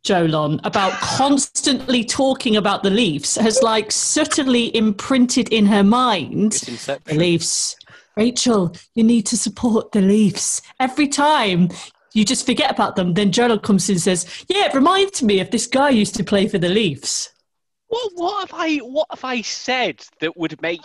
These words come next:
Speaker 2: you think
Speaker 1: I'm just
Speaker 2: this
Speaker 1: sorry,
Speaker 2: is a
Speaker 1: I've just
Speaker 2: team
Speaker 1: actually
Speaker 2: that
Speaker 1: pulled my headphones out, um,
Speaker 2: That's all
Speaker 1: so
Speaker 2: right.
Speaker 1: I have
Speaker 2: I
Speaker 1: no
Speaker 2: mean,
Speaker 1: idea what you're saying. That's how much
Speaker 2: what,
Speaker 1: I'm editing this.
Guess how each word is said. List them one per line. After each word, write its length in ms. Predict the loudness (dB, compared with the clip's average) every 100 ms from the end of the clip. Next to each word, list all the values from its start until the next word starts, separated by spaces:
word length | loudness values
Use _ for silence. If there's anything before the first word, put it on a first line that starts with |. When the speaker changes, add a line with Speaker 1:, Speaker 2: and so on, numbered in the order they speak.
| -10
Speaker 2:
you 80 |
think 100 | -2
Speaker 1:
I'm 120 | -2 2
just 160 | 0
Speaker 2:
this 80 | 2
Speaker 1:
sorry, 180 | 4 4
Speaker 2:
is 60 |
a 20 | 2
Speaker 1:
I've 80 |
just 140 | 0 0
Speaker 2:
team 80 | 2
Speaker 1:
actually 240 | 2 0
Speaker 2:
that 180 | -2 -2
Speaker 1:
pulled 220 | 0 2
my 100 | 0 0
headphones 640 | -2 -4 -2 0 2 2
out, 420 | 2 0 -4 -8
um, 280 | -2 2 4
Speaker 2:
That's 120 | 2
all 80 | 2
Speaker 1:
so 100 | 0
Speaker 2:
right. 40 | 0
Speaker 1:
I 20 |
have 100 | 2
Speaker 2:
I 60 | 2
Speaker 1:
no 100 | 2
Speaker 2:
mean, 80 | 2
Speaker 1:
idea 200 | 2 0
what 100 | 2
you're 100 | 0
saying. 440 | 2 2 2 0
That's 200 | -2 -4 -2
how 120 | 0
much 220 | 0 0
Speaker 2:
what, 80 | 0
Speaker 1:
I'm 100 | 0
editing 420 | 0 -4 -2 0 2
this. 340 | 0 -2 -12